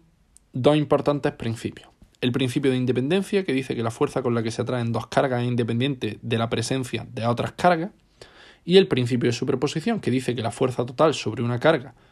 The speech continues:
colocada en un punto de un sistema combinado de cargas será la suma de cada una de las fuerzas individuales con cada una de las cargas individuales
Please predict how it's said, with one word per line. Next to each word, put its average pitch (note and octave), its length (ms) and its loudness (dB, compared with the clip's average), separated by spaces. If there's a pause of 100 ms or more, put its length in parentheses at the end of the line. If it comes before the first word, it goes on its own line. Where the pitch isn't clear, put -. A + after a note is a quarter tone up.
(540)
colocada B2 500 6
en B2 60 2
un C3 140 0
punto D#3 340 2
de A#2 100 2
un A#2+ 100 2
sistema A#2+ 400 -2
combinado A2 480 -2
de D3 100 0
cargas D3+ 420 2
será B2+ 400 -2 (120)
la C#3+ 220 2
suma E3 460 2 (560)
de B2 180 2
cada A#2 260 6
una C#3 260 4
de C3+ 100 2
las C3 100 0
fuerzas C3+ 440 0
individuales C3+ 680 0
con B2+ 200 -4
cada A2+ 260 0
una A#2+ 340 0 (420)
de A2+ 200 4
las A2 160 -2
cargas A#2+ 480 2
individuales A#2 800 2